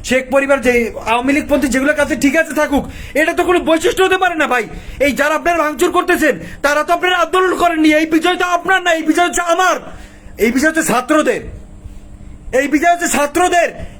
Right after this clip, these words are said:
আমার, আমার বিজয় এটা, আমি মুক্তিযোদ্ধা, এই বিজয়ের মুক্তিযোদ্ধা আমি। আমরা যারা মুক্তি, এই, এই সংগ্রাম আমরা যারা করছি, এই, এই আন্দোলন হচ্ছে আমার,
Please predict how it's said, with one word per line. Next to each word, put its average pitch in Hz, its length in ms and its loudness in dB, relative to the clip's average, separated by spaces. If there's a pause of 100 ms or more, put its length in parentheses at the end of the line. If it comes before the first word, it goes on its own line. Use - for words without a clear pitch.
আমার, 339 420 0
আমার 339 320 2
বিজয় 311 360 2
এটা, 180 260 -4 (680)
আমি 302 260 0
মুক্তিযোদ্ধা, 320 840 0 (580)
এই 285 160 2
বিজয়ের 311 340 2
মুক্তিযোদ্ধা 320 500 0
আমি। 294 340 0 (540)
আমরা 302 340 2
যারা 339 180 2
মুক্তি, 311 260 0
এই, 330 240 4
এই 320 160 0
সংগ্রাম 311 420 2
আমরা 311 200 2
যারা 339 180 2
করছি, 320 300 0 (220)
এই, 294 140 0
এই 302 200 0
আন্দোলন 320 300 2
হচ্ছে 320 200 2
আমার, 294 380 0